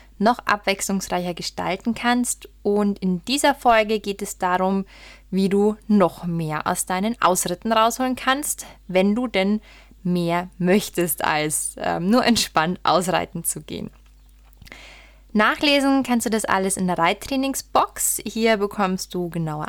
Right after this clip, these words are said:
Anleitungen und Ideen, die, ja, wie du nicht nur dein Training im, äh, Gelände, sondern auch dein Training in der Dressur, in der Bo-, also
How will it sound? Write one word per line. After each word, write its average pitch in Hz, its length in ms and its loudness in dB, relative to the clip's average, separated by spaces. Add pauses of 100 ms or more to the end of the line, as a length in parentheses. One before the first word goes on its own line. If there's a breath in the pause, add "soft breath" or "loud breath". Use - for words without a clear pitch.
Anleitungen 214 920 2
und - 200 -8
Ideen, 196 500 -2 (580 loud breath)
die, 190 440 2 (160)
ja, 160 260 2 (140)
wie 202 120 0
du 190 260 2 (160)
nicht 202 240 2
nur 196 140 4
dein 185 400 2
Training 277 680 -2
im, 247 300 0 (320)
äh, 208 320 2
Gelände, 233 720 2
sondern 190 360 -2
auch 180 560 -2
dein 180 200 -2
Training 180 380 -2
in 175 160 -4
der 170 100 -4
Dressur, 262 680 2
in 208 160 0
der 208 100 0
Bo-, 226 360 -2
also - 240 -6